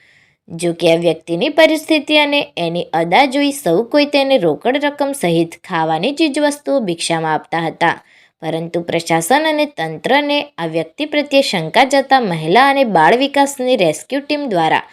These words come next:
તેની તપાસ હાથ ધરાઈ હતી. દર્શક મિત્રો, તમે સાંભળીને ચોંકી જશો. આ વ્યક્તિએ પોતાની પૂછપરછ અને તપાસ દરમિયાન તેની પાસે ત્રણ માળનું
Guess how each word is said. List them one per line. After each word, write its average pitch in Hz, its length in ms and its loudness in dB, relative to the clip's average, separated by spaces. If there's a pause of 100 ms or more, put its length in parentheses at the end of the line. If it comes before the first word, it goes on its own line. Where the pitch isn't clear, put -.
(340)
તેની 160 200 -6
તપાસ 170 480 0
હાથ 165 200 -2
ધરાઈ 156 360 2
હતી. 156 440 -2 (300)
દર્શક 175 460 -2
મિત્રો, 320 300 0
તમે 294 260 -2
સાંભળીને 175 600 0
ચોંકી 302 340 2
જશો. 269 360 4 (180)
આ 170 100 -4
વ્યક્તિએ 165 480 -2
પોતાની 294 500 0
પૂછપરછ 285 800 -2
અને 285 160 -2
તપાસ 170 520 0
દરમિયાન 285 460 2
તેની 170 380 -4
પાસે 160 520 0 (400)
ત્રણ 214 300 -2
માળનું 302 480 0